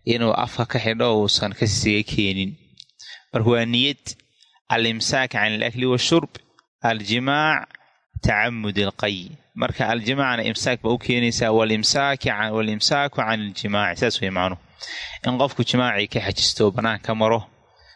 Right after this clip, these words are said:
wa tacamudil qay, iyo matagii, hee, kaska ahaa, hee, inuu qofku iska daayo. Xagga marka wax badan baa ku baxaya, soo maa? Ee,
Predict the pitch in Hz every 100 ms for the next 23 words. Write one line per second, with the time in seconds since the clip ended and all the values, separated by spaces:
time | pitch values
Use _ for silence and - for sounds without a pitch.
0 | _ 113 110 113 101 120 110 98 98 95
1 | - 123 131 135 160 - - - - 123
2 | 117 117 117 117 - 156 117 120 117 113
3 | - 101 135 156 123 101 - _ _ _
4 | _ _ - - 160 - 143 131 131 135
5 | 165 165 113 - _ _ _ 131 117 110
6 | 117 107 - 110 95 98 123 135 127 107
7 | - 120 117 101 107 95 - 98 95 -
8 | 123 131 131 101 - _ _ _ _ _
9 | _ _ _ _ _ - - - - _
10 | _ - 117 127 127